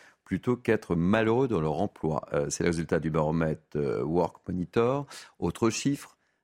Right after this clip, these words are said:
cinquante-sept pour cent des Français interrogés n'hésiteraient pas à refuser un emploi ne permettant pas un équilibre entre vie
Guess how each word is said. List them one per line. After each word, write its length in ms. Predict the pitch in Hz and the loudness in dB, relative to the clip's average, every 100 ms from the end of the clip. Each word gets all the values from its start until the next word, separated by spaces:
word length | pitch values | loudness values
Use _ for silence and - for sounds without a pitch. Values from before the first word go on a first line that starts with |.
| _ | _
cinquante-sept 800 | - 120 117 104 98 - 85 - | 0 2 2 0 -2 0 -4 -2
pour 180 | 90 | -6
cent 320 | - - 90 69 | -4 0 0 0
des 140 | 80 | -2
Français 340 | - 85 - | -2 -2 0
interrogés 540 | 82 78 85 85 87 82 | -2 2 0 2 0 -2
n'hésiteraient 520 | 95 110 123 120 104 | 2 2 2 -2 -2
pas 120 | 87 | 0
à 40 | 90 | 2
refuser 540 | 85 - 87 82 87 - | 0 -2 -6 -2 0 0
un 160 | 80 | -2
emploi 340 | 87 82 - 98 | -2 0 0 2
ne 120 | 78 | 0
permettant 440 | - 120 113 98 | 0 2 2 -2
pas 220 | 85 90 | 0 0
un 60 | 87 | 0
équilibre 280 | 87 127 110 | 0 0 0
entre 160 | - | 0
vie 220 | 87 110 | -2 -2